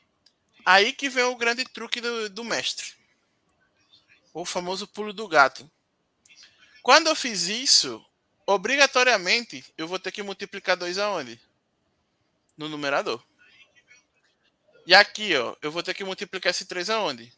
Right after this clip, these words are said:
No denominador. Então vai ficar duas vezes dois,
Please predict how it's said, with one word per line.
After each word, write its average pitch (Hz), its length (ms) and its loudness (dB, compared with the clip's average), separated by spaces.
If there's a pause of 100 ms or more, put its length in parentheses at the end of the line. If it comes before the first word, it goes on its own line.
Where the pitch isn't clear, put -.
(120)
No 147 160 -12
denominador. 120 680 -8 (1300)
Então 156 100 0
vai 170 80 4
ficar 170 320 0
duas 180 260 -4
vezes 170 360 -6
dois, 123 520 -6